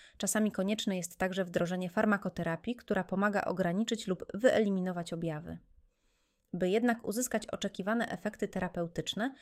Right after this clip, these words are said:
należy wybrać odpowiedni kierunek leczenia. Kluczowe jest to, by specyfika psychoterapii była odpowiednio dopasowana do rzeczywistych potrzeb pacjenta. W przypadku niektórych osób najlepszym wyborem okazuje się tradycyjna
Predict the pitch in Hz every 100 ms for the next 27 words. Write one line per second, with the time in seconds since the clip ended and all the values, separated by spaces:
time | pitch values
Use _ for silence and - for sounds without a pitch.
0 | - - - - 208 262 302 262 254 254
1 | - - - 185 214 240 226 185 185 185
2 | - 180 175 147 65 175 - _ _ _
3 | _ - 175 226 208 185 175 - - 240
4 | 214 185 - 185 - 180 269 220 - -
5 | - 175 170 165 165 - 277 - - -
6 | 269 320 - 240 - 196 226 226 202 196
7 | - 185 202 202 180 180 175 180 190 -
8 | - 170 - 170 - 170 - 160 156 -
9 | - _ _ _ _ _ - - 202 208
10 | 208 190 185 - 196 - - 220 226 190
11 | 180 247 - 208 180 170 208 208 - -
12 | 180 190 202 190 185 185 175 170 208 196
13 | 190